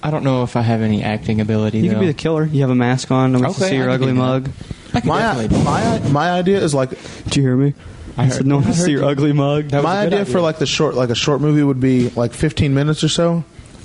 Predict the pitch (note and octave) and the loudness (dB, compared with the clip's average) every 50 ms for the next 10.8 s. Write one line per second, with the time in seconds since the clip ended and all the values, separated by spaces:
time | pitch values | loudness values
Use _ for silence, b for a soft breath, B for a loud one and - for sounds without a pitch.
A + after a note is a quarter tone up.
0 | - G#2+ G#2+ A2+ A2+ A#2 A2 G#2+ G#2 G2+ F#2 F2 D2+ - - - - - - - | -2 0 2 2 2 2 2 0 0 0 -2 -4 -6 -8 -10 -10 -12 -16 -20 -20
1 | - - - - G#2 G2 - B2+ A#2+ A2+ A2 - - A2+ A#2 A#2 G2+ G2+ G2+ G2+ | -20 -16 -12 -10 -8 -4 -2 0 0 0 0 0 0 0 2 2 0 0 0 -2
2 | - - F#2+ F2+ F2 E2 - - - - - - - - - - - - - - | -2 -2 -2 -2 -2 -4 -6 -10 -14 -18 -20 -20 -20 -20 -20 -20 -20 -20 -20 -20
3 | - - - - - - A#2 G#2 F#2 F#2 E2+ - - - - - - - - - | -20 -18 -6 -2 0 0 2 2 0 0 0 -2 -4 -6 -6 -6 -4 -2 -2 0
4 | A2+ A#2+ A#2 A#2 - - A2+ A#2 A#2 - B2+ C3+ B2 G#2 G2+ F2+ F#2+ F2 B2+ C3 | 0 0 0 -2 -2 -2 -2 -2 0 0 0 0 0 0 -2 -2 -2 -2 -2 -2
5 | B2+ B2 A#2+ B2 B2 A#2+ B2 A#2+ A2+ - A#2 A#2 A#2 A#2+ A#2+ A2+ A2+ A2 - B | -2 -2 0 0 0 0 -2 -2 -2 -2 0 0 0 0 0 0 -2 -4 -4 B
6 | B B B B B - - - - - - - B2 A#2+ A#2 A#2 A2+ - A#2+ A#2+ | B B B B B -20 -20 -20 -20 -8 -4 -2 0 0 0 0 0 0 -2 0
7 | A#2 A#2 A#2 A#2+ B2 A#2 A2+ A2+ A2+ - - A#2 A2+ A2+ A2 G#2+ G#2+ - - A2 | 0 0 0 2 2 2 0 0 -2 0 0 0 0 2 0 0 0 0 0 0
8 | A2 G#2+ G#2 G#2+ - - - - - - C3+ A2+ A2+ A#2+ A#2 - B2+ A#2+ - - | 0 0 -2 -4 -6 -8 -14 -10 -4 -2 0 2 2 0 -2 -2 -4 -4 -2 -2
9 | B2+ A#2+ A#2 A2 G#2 G2+ G2+ - B B B B B B B B - - - - | -2 0 0 0 -2 -2 -4 -6 B B B B B B B B -20 -14 -4 -2
10 | C#3 B2+ G#2 G2 - - - - - - A2 G#2 G2+ - - | 0 0 0 -2 -4 -6 -4 -4 -2 -2 -2 -2 -2 -4 -6